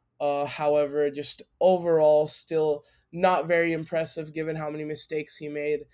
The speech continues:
and kind of the fact that the win fell into his lap because of that last drive and how bad the Colts were.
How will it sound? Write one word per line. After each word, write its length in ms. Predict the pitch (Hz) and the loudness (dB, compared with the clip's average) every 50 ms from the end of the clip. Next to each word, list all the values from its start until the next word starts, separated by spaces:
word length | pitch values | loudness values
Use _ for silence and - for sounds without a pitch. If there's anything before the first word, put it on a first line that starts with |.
| _ _ _ _ _ _ - | _ _ _ _ _ _ -8
and 320 | 151 151 147 147 147 - | -4 -4 -4 -4 -4 -4
kind 220 | - 160 156 156 | -2 -2 -2 -2
of 40 | 156 | -2
the 80 | 156 143 | -4 -6
fact 400 | - - 151 151 151 147 - - | -4 -4 -2 -2 -2 -4 -4 -2
that 280 | 151 147 143 139 143 | 0 0 0 -2 -6
the 60 | 160 156 | -8 -6
win 260 | 160 160 156 156 151 | -4 -4 -4 -4 -6
fell 300 | - - 165 151 151 151 | -4 -2 0 2 2 2
into 280 | 147 151 147 - 156 | 0 -4 -6 -8 -6
his 200 | 147 147 135 - | -6 -6 -6 -8
lap 340 | 139 139 135 135 139 135 - _ _ | -8 -8 -8 -8 -10 -14 -16 _ _
because 380 | - 139 - - 143 139 139 143 | -16 -12 -8 -8 -8 -8 -8 -10
of 160 | 135 135 139 | -12 -10 -10
that 220 | 143 135 135 131 _ _ _ _ _ _ _ _ _ _ - | -10 -10 -10 -14 _ _ _ _ _ _ _ _ _ _ -10
last 460 | 160 160 156 151 156 147 - - - | -4 -4 -2 -2 -2 -4 -6 -8 -8
drive 360 | - 160 147 143 143 143 135 143 | -4 -4 -2 -2 -2 -4 -6 -8
and 80 | 139 135 | -8 -4
how 160 | 143 147 147 | -2 -4 -2
bad 380 | 139 - 147 143 139 139 135 | -2 -2 -4 -4 -4 -6 -8
the 80 | 135 135 | -10 -14
Colts 420 | - - 143 143 139 - - - | -10 -6 -6 -6 -6 -8 -12 -16
were. 300 | - 135 131 139 143 - | -14 -14 -14 -14 -16 -20